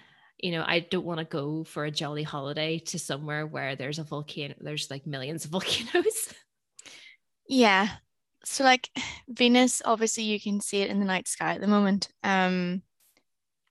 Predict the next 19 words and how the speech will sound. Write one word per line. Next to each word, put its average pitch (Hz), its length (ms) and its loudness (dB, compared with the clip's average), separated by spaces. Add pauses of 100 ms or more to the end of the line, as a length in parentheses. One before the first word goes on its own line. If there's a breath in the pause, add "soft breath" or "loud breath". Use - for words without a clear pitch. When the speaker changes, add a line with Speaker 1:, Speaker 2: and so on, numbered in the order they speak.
(140)
Speaker 2:
nice 233 380 6
to 269 140 0
look 226 240 6
at 302 220 8 (260)
from 214 340 2
a 202 40 0
distance, 226 760 0 (160)
Speaker 1:
Mm-hmm. 196 280 0 (180)
Speaker 2:
not, 196 240 -2 (380)
not 202 300 4
good 190 140 -2
to 185 120 -2
live 156 180 0
on. 180 220 -4 (800 loud breath)
Speaker 1:
No, 180 520 -2
let's 247 240 -4
keep 180 280 0
it 185 220 -2
at - 540 -4